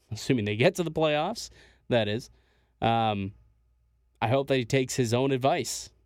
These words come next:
and he starts to perform here in the playoffs. That being said, that's unfair of me to say because I think Matthews is one of the only players who actually played, um, games one through five,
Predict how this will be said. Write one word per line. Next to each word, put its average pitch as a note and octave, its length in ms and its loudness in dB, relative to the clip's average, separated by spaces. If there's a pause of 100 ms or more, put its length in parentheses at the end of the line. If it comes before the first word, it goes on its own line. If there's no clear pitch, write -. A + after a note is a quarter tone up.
and A2+ 140 -2
he A#2+ 60 0
starts C3+ 280 0
to C#3 60 -2
perform C#3 420 0
here C#3+ 120 0
in C#3 60 0
the C#3 80 -4
playoffs. - 580 -2 (320)
That F3+ 160 6
being C#3+ 200 0
said, B2 300 0
that's C3 200 0
unfair B2 360 0
of A2+ 100 -4
me A#2 120 0
to A2 80 -8
say B2 260 -2
because A#2 360 -2 (500)
I E3 100 4
think C3+ 220 -4
Matthews B2 340 0
is G2+ 80 -8
one A#2+ 140 2
of G#2+ 60 -2
the A2 140 2
only A2+ 200 0
players A2 420 -2
who A#2 160 -4
actually A2+ 460 -2
played, A#2 520 -2 (360)
um, G#2 200 0
games A#2 340 0
one A#2+ 200 2
through A2 180 -2
five, G#2+ 680 0